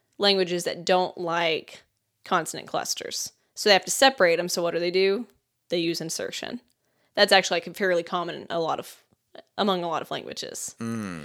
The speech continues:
Speaker 1: So it's really cool to see these internal rules that we have. These are just a few, right?
Speaker 2: Well, and what's,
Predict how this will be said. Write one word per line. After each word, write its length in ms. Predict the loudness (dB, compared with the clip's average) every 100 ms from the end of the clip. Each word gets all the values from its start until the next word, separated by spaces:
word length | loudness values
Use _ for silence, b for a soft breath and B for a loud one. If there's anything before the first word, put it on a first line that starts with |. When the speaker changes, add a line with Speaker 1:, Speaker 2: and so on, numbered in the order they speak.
| -6
Speaker 1:
So 120 | 0
it's 120 | 0 2
really 300 | 4 4 2
cool 420 | -2 0 2 2
to 120 | 0
see 260 | -2 -2 -2
these 200 | 0 0
internal 460 | -2 -2 0 0 2
rules 360 | 6 6 4
that 120 | 0
we 120 | -2 -2
have. 320 | 2 2 4
These 200 | 4 4
are 100 | 0
just 260 | -2 -6
a 60 | -8
few, 380 | -8 -6 -4 -2
right? 480 | 0 0 -2 -4 -12 B B
Speaker 2:
Well, 180 | 4 6
and 120 | 6
what's, 280 | 4 2 2